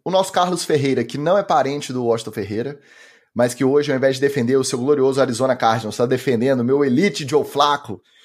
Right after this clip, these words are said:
que na semana dezessete vai ter um revenge game contra os Jets, vai esfregar na cara a decisão errada dos Jets. É, concordamos que, que isso aí vai acontecer, tá?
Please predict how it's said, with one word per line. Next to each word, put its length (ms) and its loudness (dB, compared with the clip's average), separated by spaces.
que 120 -8
na 60 2
semana 280 0
dezessete 480 0
vai 80 4
ter 140 0
um 100 0
revenge 540 0
game 280 0
contra 240 -8
os 100 -6
Jets, 340 0
vai 100 0
esfregar 400 0
na 100 0
cara 520 0
a 80 2
decisão 400 0
errada 260 0
dos 140 -12
Jets. 580 -4
É, 240 0
concordamos 640 -2
que, 240 -8
que 140 -10
isso 140 -4
aí 60 0
vai 120 2
acontecer, 380 -4
tá? 240 -2